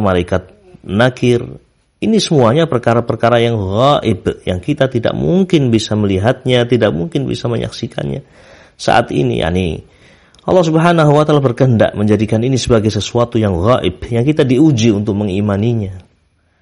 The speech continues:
Kamu beriman atau kamu tidak beriman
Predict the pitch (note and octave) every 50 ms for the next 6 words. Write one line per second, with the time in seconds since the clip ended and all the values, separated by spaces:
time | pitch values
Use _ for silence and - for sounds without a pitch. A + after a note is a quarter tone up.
0 | _ _ _ _ _ - - C3 D#3+ F3 D3+ D3 D3 C3 B2 A2+ B2 E3 G3 F3
1 | D3+ - D3+ - - F3 F#3+ F#3+ F3+ E3+ C#3+ A#2+ G#2+ G#2 G2+ A2+ A2 A#2 A#2+ A2
2 | F#2+ F2+ F2 -